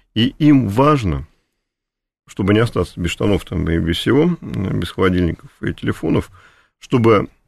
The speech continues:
те страны, которые поставляют им, ну, товары, вот, о-,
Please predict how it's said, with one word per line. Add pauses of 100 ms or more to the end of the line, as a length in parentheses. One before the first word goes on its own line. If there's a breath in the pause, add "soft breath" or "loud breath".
(260)
те
страны,
которые
поставляют (100)
им, (1000)
ну,
товары, (140)
вот,
о-,